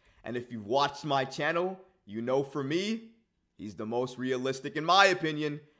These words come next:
And he is that star, checks that box,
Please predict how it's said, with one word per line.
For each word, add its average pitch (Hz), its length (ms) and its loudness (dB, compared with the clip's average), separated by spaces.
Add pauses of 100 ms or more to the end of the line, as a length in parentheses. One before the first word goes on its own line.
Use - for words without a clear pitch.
(260)
And 190 480 6 (180)
he 156 240 -4
is 196 220 6
that 180 240 8
star, 190 520 8
checks 180 400 2
that 175 300 6
box, 156 440 4